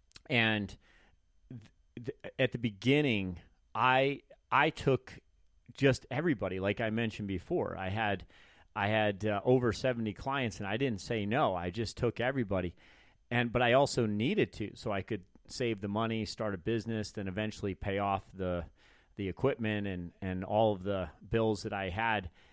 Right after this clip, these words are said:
And so that's why we did all these different things, right? And we were just thinking, figuring out all these different ways for the gym to make money. Now, I don't wanna make it sound superficial in the sense where I,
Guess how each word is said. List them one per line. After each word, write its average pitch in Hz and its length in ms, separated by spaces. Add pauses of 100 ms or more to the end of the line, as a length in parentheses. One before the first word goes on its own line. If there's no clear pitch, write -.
(200)
And 104 580
so 110 260
that's 127 260
why 135 180
we 110 180
did 101 260
all 117 420
these 101 240
different 101 360
things, 92 400
right? 101 280
And 107 100
we 110 120
were 104 160
just - 340
thinking, - 300
figuring 107 300
out 101 180
all 131 320
these 113 220
different 110 340
ways 98 540 (400)
for 117 160
the 104 100
gym 104 360
to - 140
make 101 300
money. 104 440
Now, 107 340
I 123 120
don't 147 200
wanna 117 380 (420)
make 113 260
it 104 120
sound 107 460 (140)
superficial 113 800
in 101 60
the 98 80
sense 107 360
where 104 200
I, 113 180